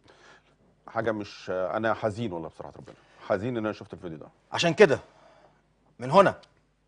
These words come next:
Speaker 2: من برنامج دنيا الاحتراف، منزلين حملة شكر للرئيس عبد الفتاح السيسي.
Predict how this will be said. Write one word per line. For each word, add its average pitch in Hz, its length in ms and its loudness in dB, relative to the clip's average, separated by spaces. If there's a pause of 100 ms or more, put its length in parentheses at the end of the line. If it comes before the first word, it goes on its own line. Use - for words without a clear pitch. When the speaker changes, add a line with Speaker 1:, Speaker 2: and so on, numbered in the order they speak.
(200)
Speaker 2:
من 147 240 -2
برنامج 139 320 4
دنيا 160 140 4
الاحتراف، 170 480 8 (380)
منزلين 175 380 4
حملة 214 520 6 (300)
شكر 269 340 8
للرئيس 180 360 6
عبد 156 120 6
الفتاح 143 260 0
السيسي. 120 340 -12